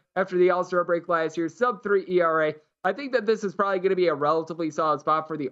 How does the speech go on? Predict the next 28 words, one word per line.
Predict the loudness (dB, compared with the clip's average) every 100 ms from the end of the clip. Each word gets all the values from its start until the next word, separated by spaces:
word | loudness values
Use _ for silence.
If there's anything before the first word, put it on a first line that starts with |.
| -4
under. | -4 0 0 0 _ -2
Once | 0 0
again, | -4 -2 0 0
I'm | -4
seeing | -4 -4 -2
it | -2
at | -2
nine | -2 -2 -2
at | -4
DraftKings | 0 -2 -2 -6 -8 -2
with | 0 -2 _ _ -4
complete | -2 0 0 -2
mystery | -6 -2 -4
pitcher | -2 -4 -2
going | 0 0 0
for | -2 -2
the | 0
Baltimore | 0 -2 -4 -6 -4
Orioles. | 0 0 2 -2 -2
But | -4 -4 _ _ -2
take | 2
a | 4
look | 2 2
at |
this | -2 -2
Milwaukee | -2 0 2 -2 -2
Brewers | -2 -2 -4
team. | -6